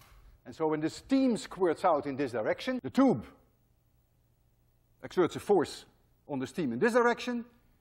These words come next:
So the steam exerts an equal force in the opposite direction, and so the thing will start to rotate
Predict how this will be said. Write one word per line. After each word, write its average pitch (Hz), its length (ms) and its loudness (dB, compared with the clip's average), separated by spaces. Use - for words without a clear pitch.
So 127 80 -8
the 123 80 -10
steam 202 320 -2
exerts - 520 -4
an 131 120 -12
equal 170 500 -2
force 139 400 -6
in 110 80 -20
the - 80 -16
opposite 127 280 -8
direction, 143 500 -6
and 131 100 -10
so 123 360 -2
the 110 80 -18
thing 131 240 -6
will 117 80 -8
start 110 260 -8
to 110 60 -12
rotate 98 420 -10